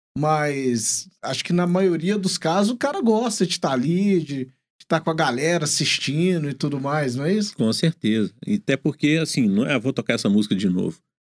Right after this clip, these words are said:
Speaker 2: Cada lugar é uma experiência diferente, né? Aquilo que a gente
Speaker 1: Isso,
Speaker 2: falou.
Speaker 1: tem um
Speaker 2: Então,
Speaker 1: local.
Speaker 2: é, eu tenho uma, tenho uma amiga minha que ela até foi, mudou pra São Paulo, ela é gestora de carreiras aqui do ibmec. Eu fiz um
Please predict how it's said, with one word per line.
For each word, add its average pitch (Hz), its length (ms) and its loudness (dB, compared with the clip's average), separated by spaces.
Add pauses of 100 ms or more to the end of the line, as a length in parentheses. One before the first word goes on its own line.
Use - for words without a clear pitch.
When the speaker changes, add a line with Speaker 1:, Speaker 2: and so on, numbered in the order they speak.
(120)
Speaker 2:
Cada 117 220 0
lugar 120 640 0
é 117 60 -4
uma 113 120 4
experiência 101 420 0
diferente, - 580 -6
né? - 180 -2 (140)
Aquilo 101 160 -2
que 135 60 2
a - 40 4
gente 139 100 0
Speaker 1:
Isso, 143 60 -6
Speaker 2:
falou. 120 220 0
Speaker 1:
tem 98 60 2
um 95 40 2
Speaker 2:
Então, 120 220 0
Speaker 1:
local. 135 400 -2 (400)
Speaker 2:
é, 95 160 0
eu 127 60 0
tenho 156 160 0
uma, 170 200 2
tenho 160 160 2
uma 151 100 2
amiga 120 280 2
minha 120 240 2
que - 100 -8
ela 104 320 0 (120)
até - 240 -6
foi, - 160 -2
mudou 101 360 2
pra - 140 -12
São 95 180 -2
Paulo, 113 280 0
ela 104 100 2
é 95 40 0
gestora 104 460 -2
de 98 140 -6
carreiras 101 540 -2
aqui - 180 -8
do 90 120 0
ibmec. 90 460 -2
Eu 101 80 -8
fiz 104 220 -4
um 92 180 0